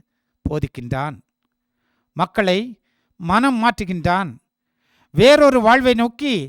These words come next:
இந்த மக்களை அழைத்துச் செல்ல பார்க்கிறான். அவனுக்கு புரிந்ததால் தானே அவருக்கு மரண தண்டனை கொடுத்தான்.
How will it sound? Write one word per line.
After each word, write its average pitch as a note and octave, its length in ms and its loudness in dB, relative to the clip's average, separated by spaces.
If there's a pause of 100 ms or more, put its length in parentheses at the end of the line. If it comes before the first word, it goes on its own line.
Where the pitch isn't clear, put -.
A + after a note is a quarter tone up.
(340)
இந்த G3+ 180 -2
மக்களை B3 420 0 (480)
அழைத்துச் B3+ 400 -2
செல்ல B3+ 280 -2
பார்க்கிறான். G3+ 680 0 (1160)
அவனுக்கு D3 320 -6
புரிந்ததால் G#3 640 0
தானே G#3 320 -2 (880)
அவருக்கு G#3+ 440 -2 (920)
மரண B3 280 0
தண்டனை B3 320 -2
கொடுத்தான். G#3+ 460 -2